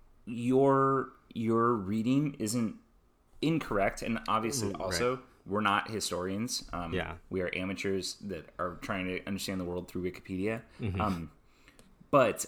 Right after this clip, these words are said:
Speaker 1: uh, it strikes me that it wasn't quite as cynical as that.
Speaker 2: Mm.
Speaker 1: It was actually more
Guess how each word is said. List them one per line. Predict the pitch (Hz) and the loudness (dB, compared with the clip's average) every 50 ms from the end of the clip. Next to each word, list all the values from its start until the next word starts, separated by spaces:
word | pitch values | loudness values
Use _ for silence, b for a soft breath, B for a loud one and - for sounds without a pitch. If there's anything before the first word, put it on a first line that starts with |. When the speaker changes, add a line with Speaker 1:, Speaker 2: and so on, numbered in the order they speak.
| - - | -2 0
Speaker 1:
uh, | 110 110 101 95 92 85 - - - - - - - _ _ _ _ _ - - | 2 2 4 2 2 0 -2 -6 -12 -20 -20 -20 -20 _ _ _ _ _ 0 0
it | 143 131 | 0 2
strikes | - - - - 156 139 143 143 - - | 2 0 2 4 4 4 4 4 0 0
me | 143 139 139 135 131 131 127 123 120 110 - - - _ - _ b b b b b b b b b - - | 2 4 4 4 4 4 4 2 2 -2 -4 -10 -20 _ -20 _ b b b b b b b b b -6 0
that | 123 135 | 2 4
it | 131 120 - | 4 4 2
wasn't | 101 104 127 123 - 165 160 - | 2 4 4 4 4 2 0 -4
quite | - - - 131 120 117 - - | -6 -4 2 4 4 4 4 2
as | 87 92 90 - | 0 0 2 0
cynical | - - - - - - 92 104 127 - - - 165 165 170 - | 0 2 2 0 0 0 0 0 -2 -4 -4 -6 -4 -4 -4 -2
as | - 151 156 156 | -2 -2 -2 0
that. | 160 165 165 180 214 - - - - - | 0 0 -2 -2 -4 -6 -10 -16 -8 0
Speaker 2:
Mm. | 123 120 131 131 123 110 95 90 87 | 4 6 6 8 8 6 4 2 2
Speaker 1:
It | - 131 - | 2 2 4
was | 110 127 127 123 117 110 - - - - - - | 6 6 6 6 6 2 0 -2 -4 -10 -2 2
actually | 120 120 123 - - - 147 135 127 117 | 4 4 4 2 0 0 2 2 2 2
more | 101 80 98 98 101 104 104 107 107 110 110 107 107 107 107 104 101 98 95 92 | 2 2 2 2 4 4 4 4 4 4 4 2 2 2 2 2 2 2 0 -2